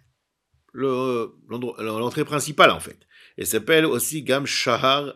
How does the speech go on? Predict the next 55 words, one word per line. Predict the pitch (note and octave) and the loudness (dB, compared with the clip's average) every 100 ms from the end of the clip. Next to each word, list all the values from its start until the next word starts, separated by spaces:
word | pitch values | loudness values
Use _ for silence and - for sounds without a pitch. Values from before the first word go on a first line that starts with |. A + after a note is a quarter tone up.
| - | -12
à, | F2+ G#2 G2+ | -8 -4 -4
Shahar, | - G#2 C#3 C3+ | -4 0 0 0
pardon, | A#2 C#3 - | -4 -4 -4
à | A#2 | -4
Iton, | B2 A#2+ F3+ E3 D#3+ | -4 0 4 6 4
avec | - F2+ F2+ | -4 -6 -6
un | |
Aleph, | F2 A#2 D3+ - _ _ | -4 -2 -4 -8 _ _
c'est-à-dire | - A#2+ | -8 -8
celui | - A2 B2 | -6 -8 -8
qui | F#2 | -8
vient. | G2+ E2+ _ _ _ | -8 -8 _ _ _
Ensuite, | - C#3 F3+ D#3+ - _ _ | -6 -4 -2 -4 -10 _ _
il | - | -10
faut | B2 | -2
savoir | C#3+ D3 C3 | 2 4 4
que, | A#2 A#2+ A2+ F#2+ | 4 2 2 -2
euh, | G2+ G#2 G2+ G#2 | -4 -4 -6 -6
il | G#2+ | -6
y | |
en | A#2+ | -6
a | B2+ | -6
qui | A#2 | -6
disent | B2 A2 | -8 -6
que | - A#2 G#2+ | 0 2 2
non, | C3+ D#3+ - _ | 0 -4 -6 _
c'est | - F#2+ | -12 -2
pas | C3+ | 0
par | E3 C#3 | 2 2
là | G#2 | 2
qu'il | F#2+ | -2
venait | F#2+ G2 | -8 -4
à | F#2 | -4
rentrer, | F2+ F#2+ C#3 | -4 -4 -4
l'entrée | C3 A#2 | -4 -8
principale | G#2+ G2+ - A#2 G2+ | -8 -10 -4 -4 -4
se | F#2 | -10
trouvait | - G#2 G#2 | -10 -6 -6
du | G2 | -6
côté | G2 F#2 D#2+ D#2 | -6 -8 -8 -12
nord, | D#2 A#2 E3 B2 | -2 0 0 -2
de | F2 | -6
telle | A#2+ | -4
façon | C#3+ C#3+ F#3+ | -4 -6 -6
que | - E3 E3 _ - - | -2 -2 -2 _ -20 -14
on | A2+ | -14
puisse | A2 D3+ D3+ - - _ _ - F#2 | -8 -4 -4 -6 -14 _ _ -20 -6
tourner | F3 D#3 A#2+ A2+ - _ - | -4 -2 -2 -2 -4 _ -4
et | B2+ D3+ C3 C#3 | 0 4 4 4
venir | A#2+ A2 B2+ | 0 -4 -4
à | A2+ | -6
contourner | - D3+ B2 A#2+ A#2 | -6 -10 -8 -8 -6
le | |
Beth | G2 G2+ G2+ | -4 -4 -4
Amikdash | F#2 E2+ G2 D3 - - | -8 -4 0 0 -2 -12